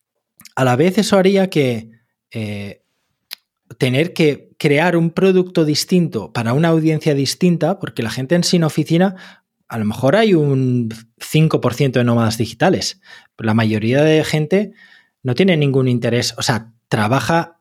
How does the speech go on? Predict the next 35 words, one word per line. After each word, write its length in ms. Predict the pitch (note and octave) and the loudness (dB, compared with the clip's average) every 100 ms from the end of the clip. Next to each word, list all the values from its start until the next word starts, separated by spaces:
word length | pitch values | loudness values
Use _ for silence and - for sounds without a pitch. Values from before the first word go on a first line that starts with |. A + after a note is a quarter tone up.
| - | 0
en 200 | D#3 D#3+ | 2 4
remoto, 720 | E3 E3 F#3+ F#3+ C4+ - _ _ _ _ - | 2 4 2 2 -2 -4 _ _ _ _ -4
pero 440 | B2 A2+ A2 A2+ | 0 0 -2 -4
para 220 | B2+ G#2+ | -6 -6
trabajar 400 | G2+ G2+ G2+ B2 | -6 -6 -6 -2
desde 260 | C3 C3 D3 | 0 0 0
casa, 480 | E3 D#3 D3+ D#3 D#3+ | -2 -2 0 0 0
para 200 | C3 A2+ | -4 -4
tener 320 | A#2 A#2+ B2 - - - - | -2 -2 -4 -8 -20 -18 -6
más 200 | C#3+ - | -4 0
tiempo 520 | C3+ C#3 C3 C3 A2+ | 2 4 4 4 2
para 200 | C3+ C3+ | 0 0
pasar 260 | B2+ C3+ | 0 -2
con 140 | B2 B2 | -2 -4
su 120 | C3 | -2
familia, 640 | D3+ E3+ E3 D#3+ D#3 D#3+ - - - - - | 2 2 4 4 4 0 -6 -20 -20 -18 -6
em, 680 | B2 A#2 A#2 A#2 A2+ A2 - _ _ _ _ - - | -2 0 0 -2 -2 -6 -12 _ _ _ _ -16 -8
o 60 | |
sea, 160 | - A#2+ | -2 -2
la 120 | G#2 | -2
gente 220 | - B2 | -4 -2
hace 220 | D#3 D#3 F3 | 0 0 0
lo 100 | - | 0
que 160 | A2+ | -4
quiere, 260 | A2+ D3+ A#2+ | 0 2 2
¿no? 160 | C#3 | 0
Con, 300 | C#3+ A#2 A#2 A2+ | 0 -2 -4 -6
con 160 | G#2 A#2 | -6 -2
esa 180 | - | 0
libertad. 600 | C3+ A#2+ A2 A2+ D3 - - - | 2 0 0 0 -2 -2 -10 -8
No 240 | A2 B2+ | -4 -2
necesariamente 1200 | C#3 D#3+ - - B2+ B2 G#2+ A#2+ A2+ A2+ A2 G#2+ | 0 0 0 -2 0 0 0 -2 -4 -4 -2 -4
se 140 | - | -6
pasa 360 | A2+ A2 - A#2 | -6 -6 -6 -6
todo, 380 | A2+ A2+ A2 | -4 -4 -6